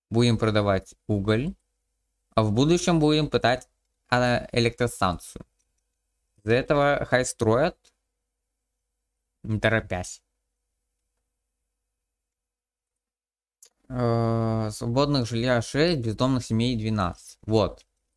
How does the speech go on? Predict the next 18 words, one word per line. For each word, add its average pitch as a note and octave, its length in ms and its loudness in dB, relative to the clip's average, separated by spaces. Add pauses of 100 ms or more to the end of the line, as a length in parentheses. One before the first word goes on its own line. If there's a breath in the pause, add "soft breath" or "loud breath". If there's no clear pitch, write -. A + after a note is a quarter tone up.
(160)
У A#2+ 40 -4
нас D3 140 2
появилась C#3 480 2
проблема A#2 600 -2 (160)
с - 260 -4
жильём. G2+ 540 -2 (1500)
Если C#3+ 240 -2
посмотреть, D3 760 -2
то C#3+ 240 2
у - 40 2
нас C3 200 -2
население C3+ 720 0
больше A#2+ 380 0
банкротов, A#2 960 0 (360)
э, F#2+ 360 -2 (720)
бездомных G#2+ 580 2 (120)
и B2 120 0
бедных. F#2+ 600 -2